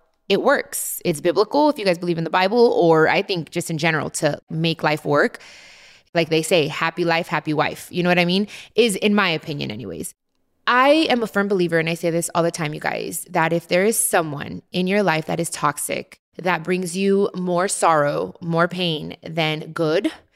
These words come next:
and only brings out the worst in you, then it's okay. It doesn't matter who the person is. It's okay for you to excuse yourself from the situation and create space. And boundaries are important. Boundaries are very important. If you go to therapy, your therapist is gonna tell you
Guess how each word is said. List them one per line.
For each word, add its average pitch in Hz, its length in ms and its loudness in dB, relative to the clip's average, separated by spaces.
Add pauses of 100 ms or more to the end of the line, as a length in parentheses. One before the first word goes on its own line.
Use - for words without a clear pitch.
(320)
and 170 160 0
only 175 200 -2
brings 175 300 -4
out 156 200 0
the 170 80 0
worst 156 300 -2
in 202 80 -4
you, 254 300 -2 (440)
then 190 680 0
it's 190 200 -2
okay. 175 280 0
It 170 40 -2
doesn't 202 200 0
matter 226 180 4
who 190 180 -4
the 226 100 4
person 190 360 -4
is. 185 280 -6
It's - 180 -2
okay 226 200 2
for 220 120 -6
you 202 220 0
to 185 200 -6
excuse 220 400 -4
yourself 208 260 -2
from 180 140 -4
the 170 80 -2
situation 151 720 -6 (400)
and 180 160 -4
create 185 400 0
space. - 560 -4 (100)
And 180 200 -4
boundaries 185 560 -2
are 165 120 2
important. 170 680 -6 (580)
Boundaries 190 640 0 (140)
are 185 120 4
very 165 360 0
important. 160 280 -4
If 151 80 -8
you 185 60 -2
go 202 60 4
to 214 80 2
therapy, 190 380 2
your 180 240 0
therapist 175 400 -2
is 160 80 -8
gonna 170 160 -6
tell 151 240 -2
you 147 180 -6